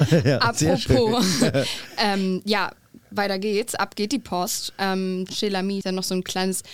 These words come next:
Speaker 2: Mysterium für unsere Zuhörer wahrscheinlich
Speaker 1: Ja.
Speaker 2: und wahrscheinlich sogar für alle noch so ein bisschen. Ähm, magst du da mal ein bisschen was von erzählen?
Speaker 1: Also in den Startlöchern stimmt nicht ganz,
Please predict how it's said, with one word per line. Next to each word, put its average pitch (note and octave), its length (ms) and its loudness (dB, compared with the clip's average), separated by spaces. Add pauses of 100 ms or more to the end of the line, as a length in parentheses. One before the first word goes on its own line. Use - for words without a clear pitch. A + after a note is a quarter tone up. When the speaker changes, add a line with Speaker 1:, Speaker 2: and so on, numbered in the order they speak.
(180)
Speaker 2:
Mysterium F#3+ 880 0
für - 160 -8
unsere E3 380 -6
Zuhörer E3 640 -4
wahrscheinlich F3+ 500 0
Speaker 1:
Ja. - 60 -20 (180)
Speaker 2:
und F#3+ 80 -2
wahrscheinlich G3+ 340 0
sogar F#3+ 200 -2
für - 220 -10
alle A#3+ 200 0
noch F3 180 -2
so - 120 -6
ein E3+ 120 -6
bisschen. F3+ 480 0 (420)
Ähm, G#3 200 2
magst G#3+ 240 -2
du A3 40 -2
da A3 80 2
mal A3 120 0
ein G#3+ 80 0
bisschen G#3+ 240 0
was G#3 140 -2
von A3 120 -4
erzählen? C4 440 -2 (420)
Speaker 1:
Also F#2 220 0
in G2+ 160 -2
den F#2 120 0
Startlöchern C3 580 -2
stimmt - 240 -6
nicht F2 180 -4
ganz, D#3+ 460 -2